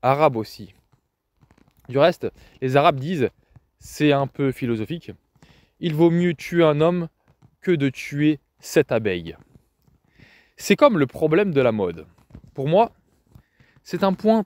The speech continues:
très important. Surtout pour la femme, quoique pour les hommes aussi, ce soit important. Par exemple, moi, je sais que si j'avais le temps, je me ferais un type magnifique. Je m'habillerais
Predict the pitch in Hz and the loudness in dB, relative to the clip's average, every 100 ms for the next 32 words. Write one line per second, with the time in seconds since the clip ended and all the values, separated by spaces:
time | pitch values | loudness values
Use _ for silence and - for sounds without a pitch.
0 | - - - 214 147 - - - - _ | -4 -6 0 0 0 -4 -14 -18 -20 _
1 | _ _ _ - - _ _ _ - 185 | _ _ _ -20 -20 _ _ _ -10 -8
2 | - 262 247 _ _ _ - 135 120 - | 0 0 0 _ _ _ -2 0 0 -4
3 | 95 85 - 180 - 110 - _ _ _ | -10 -8 -4 -4 -4 -6 -10 _ _ _
4 | _ _ _ _ 156 143 151 147 120 - | _ _ _ _ 2 4 4 0 -4 -8
5 | 202 208 190 _ _ - - 139 196 107 | -8 -8 -10 _ _ -18 -8 -6 -6 -12
6 | 104 82 _ _ _ - _ _ _ _ | -16 -18 _ _ _ -20 _ _ _ _
7 | _ _ _ - 214 254 240 160 175 226 | _ _ _ 2 4 4 0 2 4 4
8 | 254 131 165 - 277 262 - 139 131 - | 4 0 -6 -4 -2 -4 -2 -2 -2 -6
9 | - - 226 170 156 147 123 120 196 233 | -10 -6 -4 0 0 2 0 0 -4 -6
10 | 240 - 131 156 156 147 165 165 202 233 | -8 -10 -4 -4 -4 -6 -6 -2 0 0
11 | 196 _ - 120 120 120 _ - - 247 | -2 _ -8 -4 -4 -8 _ -16 -8 -8
12 | - 120 107 135 190 185 - 226 165 - | -6 -4 -2 0 0 -2 -6 -8 -10 -10
13 | 87 78 _ _ _ _ - _ - 135 | -12 -12 _ _ _ _ -20 _ -20 -8
14 | 139 214 233 220 202 262 | 2 2 4 2 2 0